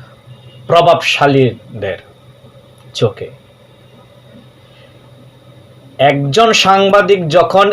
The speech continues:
একটি অসহায় মানুষের বিচার প্রতিষ্ঠা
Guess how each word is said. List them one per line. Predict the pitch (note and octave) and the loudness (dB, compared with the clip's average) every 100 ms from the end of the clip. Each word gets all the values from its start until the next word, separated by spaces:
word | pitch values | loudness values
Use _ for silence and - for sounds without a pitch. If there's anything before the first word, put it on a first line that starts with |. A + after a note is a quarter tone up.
| - | 2
একটি | D#3+ D#3+ F#3 | 0 0 0
অসহায় | G3+ D3 D#3 E3+ D#3+ F#3+ | 2 2 2 0 0 2
মানুষের | F3 D#3+ F3 - F#3 | 2 2 0 0 -2
বিচার | D3 A#2 D#3 - - D#3 C3+ | -2 -4 -6 -4 0 2 2
প্রতিষ্ঠা | C3 D3 C3+ C#3 C3 - D3+ C#3 C3 | 0 -4 -2 -2 -4 -2 0 2 0